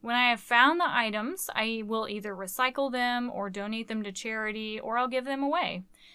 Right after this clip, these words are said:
And when I do this, I open up space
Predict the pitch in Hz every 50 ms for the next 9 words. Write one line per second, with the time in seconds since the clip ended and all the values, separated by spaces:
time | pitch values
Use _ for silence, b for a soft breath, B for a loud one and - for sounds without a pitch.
0 | b b b b b b b b b _ _ - - 247 262 262 254 - - _
1 | _ _ - 240 247 262 269 269 269 262 262 254 233 285 320 339 294 269 226 220
2 | 240 - - - - 233 247 - - - 247 277 269 330 339 320 302 294 302 -
3 | - - - 214 202 196 190 202 233 240 - - - -